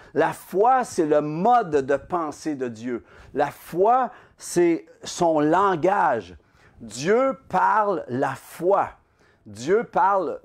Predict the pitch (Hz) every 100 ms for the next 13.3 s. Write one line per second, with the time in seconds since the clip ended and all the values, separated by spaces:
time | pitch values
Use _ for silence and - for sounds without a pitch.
0 | _ 185 214 190 120 120 127 123 123 147
1 | 135 135 147 180 - 147 131 135 139 139
2 | 147 123 120 139 139 156 147 139 135 120
3 | 135 139 143 123 - 123 131 127 - 135
4 | 135 139 131 107 107 113 - - 123 135
5 | 139 151 156 - - _ - 117 98 160
6 | 143 165 156 - - 156 151 143 147 143
7 | 147 143 113 101 - - 131 156 170 120
8 | - _ _ - 98 101 139 165 165 -
9 | - - - 160 156 139 - 156 190 208
10 | - 156 139 - 170 - 175 151 175 180
11 | 151 147 120 127 151 - - 156 147 -
12 | _ - 131 139 202 214 196 175 - 175
13 | 208 220